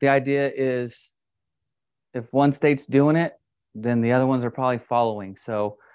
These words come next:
again, this is, uh, very specific to Colorado right now. Um, I don't know what the other states are doing in their legislation yet, um, but after this, we will probably be taking a look to make sure that someone else isn't out in front of Colorado.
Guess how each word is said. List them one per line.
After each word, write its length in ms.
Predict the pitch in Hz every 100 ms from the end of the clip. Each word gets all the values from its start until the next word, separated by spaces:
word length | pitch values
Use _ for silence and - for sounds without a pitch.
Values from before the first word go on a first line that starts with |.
| _ _ _ -
again, 460 | 120 135 131 110 104 _ _
this 240 | 123 120
is, 220 | 135 127 131
uh, 320 | 127 120 117 - _
very 280 | 135 156 151
specific 480 | 151 139 151 135 131
to 60 |
Colorado 560 | - 135 127 117 120 123
right 240 | 117 110
now. 380 | 113 117 131 139 _ _ _ _
Um, 120 | 117
I 100 | 127
don't 180 | 143 143
know 160 | 139 143
what 200 | 151 151
the 100 | 156
other 160 | 156
states 340 | 156 160 156 165
are 60 |
doing 260 | 147 156 156
in 80 | 156
their 100 | 151
legislation 840 | 156 151 147 151 156 - 165 147 -
yet, 380 | 135 175 - - _ _ _ -
um, 480 | 127 123 120 113 110 _ -
but 100 | 127
after 240 | 131 131
this, 260 | 139 147 -
we 140 | 127
will 180 | 113 117 _ _ -
probably 240 | 170 165
be 40 |
taking 220 | 165 156 147
a 40 |
look 180 | 151 170
to 60 | 139
make 180 | 135 -
sure 360 | - 143 143 - _ _ -
that 140 | 113
someone 240 | - 135 127
else 220 | 135 135
isn't 240 | 123 110
out 200 | 120 117
in 60 | 113
front 220 | 123 123
of 80 | 113
Colorado. 680 | 120 110 107 104 98 98